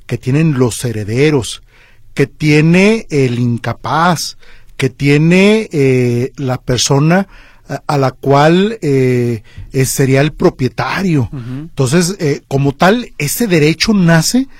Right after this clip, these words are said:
Speaker 1: desde el momento mismo en que, por ejemplo, se lleva a cabo la figura, en el caso de las herencias, del albacea. El albacea tiene la obligación de rendir cuentas, ¿a quiénes?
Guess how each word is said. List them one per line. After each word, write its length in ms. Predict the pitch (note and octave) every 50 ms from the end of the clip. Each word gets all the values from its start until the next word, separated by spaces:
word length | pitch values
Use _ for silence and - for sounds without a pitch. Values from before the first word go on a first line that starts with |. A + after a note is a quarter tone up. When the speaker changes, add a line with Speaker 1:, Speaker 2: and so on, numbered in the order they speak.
| - - - - - -
Speaker 1:
desde 260 | C3+ D#3+ D#3+ C3 D3+
el 80 | C#3+ C#3+
momento 580 | D3 C#3 C3+ C#3+ D#3 F3+ G#3 A3 A3 - A#3
mismo 560 | G#3+ F#3+ F#3 F3+ F3+ F3 E3+ F#3+ A#3 C4+ C#4+ - - - - - _ - -
en 220 | E3 D#3+ D#3 D3+
que, 160 | - - C#3+ -
por 180 | - C#3 C3+
ejemplo, 640 | B2+ - - D3 D#3 E3+ D#3+ - G#3+ A#3 B3+ B3 -
se 240 | - - - C#3+ B2
lleva 220 | A#2+ C3 C3+ D3+
a 60 | D#3+
cabo 400 | - - D3 D3 C#3+ F3 G3+ G3 - -
la 240 | - C#3 B2+ B2 A#2+
figura, 600 | - - B2+ A2+ G#2+ A#2 B2+ D3 D3+ F#3 G#3 G#3 - - - - - -
en 160 | - A#2+ A#2+
el 100 | A#2 A2
caso 300 | - - C#3 - - F3
de 80 | E3+ E3+
las 200 | D#3 D3 - -
herencias, 540 | B2+ C3+ D3 D#3 D#3 - - G#3 G3+ - - - - - - - -
del 240 | A2+ C#3 C3 A#2 A2+
albacea. 760 | A2+ A2 G2+ G2+ G2 - - B2 C3 F3 G3+ G3 D#3 A#2 - - - - - - - -
El 160 | - B2 A2+ A2+
albacea 460 | A2+ G#2 G2+ G#2 - B2+ C3+ D#3 -
tiene 260 | - C#3 C#3+ F3 G3
la 140 | G3 E3+ D3
obligación 960 | C#3 B2+ A#2+ C3+ B2+ C3 B2+ A2 B2+ C3 B2+ - - - D#3 D#3+ F3 G3 G#3
de 100 | G3 A3
rendir 500 | G3+ D#3 D3+ C3+ C3 C3 B2 D3 E3 E3+
cuentas, 600 | - - F3+ F3+ F#3 G3 G3 - B3 B3+ - - _ -
¿a 120 | - C#3
quiénes? 440 | - - G#3 G#3+ G#3+ F#3+ D3 - -